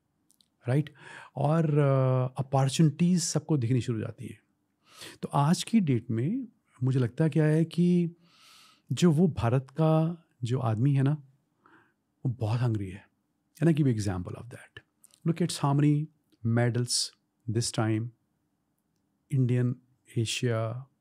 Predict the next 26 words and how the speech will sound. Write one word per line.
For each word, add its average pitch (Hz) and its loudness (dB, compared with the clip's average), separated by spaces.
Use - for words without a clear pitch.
team, 123 0
uh, - -6
have 104 -4
won। 87 -10
A 113 -4
lot। 95 -10
वो - -4
लोग 135 -2
कहाँ 113 -2
से 113 -6
आए 107 -6
हैं? 104 -14
Look 156 -2
at 135 0
their 104 -4
background। 95 -12
They - -8
are 95 -6
very 156 6
hungry। 131 2
और 160 4
उनको 147 0
आज 113 -4
की 143 -4
डेट 110 -2
में 175 0